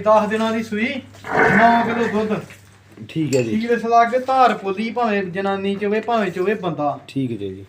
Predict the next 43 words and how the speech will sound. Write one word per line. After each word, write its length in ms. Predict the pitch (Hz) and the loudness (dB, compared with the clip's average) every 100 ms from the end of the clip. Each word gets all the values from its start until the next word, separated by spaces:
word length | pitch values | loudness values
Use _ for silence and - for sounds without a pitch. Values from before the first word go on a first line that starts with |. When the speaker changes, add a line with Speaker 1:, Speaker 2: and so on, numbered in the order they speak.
| _ - - | _ -18 -10
Speaker 1:
ਸੀਲ 280 | 220 240 | -4 0
ਬੜੀ 280 | 254 220 214 | 2 2 0
ਹੋਊਗੀ 220 | 233 185 170 | 0 -2 -6
ਮੱਝ। 180 | 160 - - | -2 0 -2
Speaker 2:
ਠੀਕ 200 | 147 123 | -6 -4
ਹੈ 60 | 117 | -6
ਜੀ। 180 | 107 110 | -8 -14
ਤੇ 80 | - | -14
Speaker 1:
ਹਾਂਜੀ। 160 | 156 143 | 2 4
Speaker 2:
ਆਹ 160 | 175 | 6
ਬੱਚੇ 380 | 175 165 143 139 | 4 4 6 6
ਹਨਾ 220 | 131 175 170 | 6 4 4
ਇਹ? 80 | 139 | 2
Speaker 1:
ਆਹੋ, 540 | 123 - 226 208 208 208 233 | 0 4 4 4 4 2 2
ਆਹ 140 | 254 | 2
ਬੱਚਾ 360 | 240 214 214 214 | 0 -2 2 2
ਇਹਦਾ, 160 | 208 | 2
Speaker 2:
ਉਹਦਾ 500 | 190 - - - 202 | -2 -4 -18 0 4
Speaker 1:
ਤਾਜ਼ੀ 120 | 185 143 | 4 4
Speaker 2:
ਬੱਚਾ, 180 | 135 131 | 4 2
Speaker 1:
ਸੂਈ। 100 | 120 | 2
Speaker 2:
ਹਾਂਜੀ, 220 | 123 113 | -2 -4
ਹਾਂਜੀ। 180 | 101 98 - - - 180 | -8 -12 -14 -18 -12 -4
Speaker 1:
ਆਹ 120 | 220 | -2
ਵੀ 120 | 269 | -2
ਝੋਟੀ 400 | 277 277 226 220 | -2 -4 -2 -4
ਆਈ 300 | 220 226 233 | -2 -2 -4
ਇਹ 120 | 254 | -8
ਕੱਲ੍ਹ। 360 | 254 214 214 196 147 - - - - | -4 -4 -2 -6 -8 -18 -20 -20 -8
Speaker 2:
ਠੀਕ 220 | 180 160 | -4 4
ਹੈ 80 | 156 | 4
ਜੀ। 100 | 131 | 4
Speaker 1:
ਇਹਨੇ 260 | 123 254 | -2 -4
ਸਾਂਭੀ 420 | - - 214 233 269 | -6 -4 -6 -4 -6
ਨੀ, 120 | 254 | -6
ਸਾਂਭ 380 | 185 214 254 233 | -4 -4 -4 -6
ਖੁਣੋ 320 | 220 240 254 | -8 -4 -4
ਆ, 40 | 262 240 | -4 -6
ਕੱਦ 240 | 226 226 | -6 -6
ਕਾਠ 320 | 220 233 226 | -6 -6 -4
ਦੀ 160 | 214 240 | -6 -6
ਬੜੀ 360 | 214 185 208 220 | -4 -6 -6 -6
ਆ। 180 | 196 | -6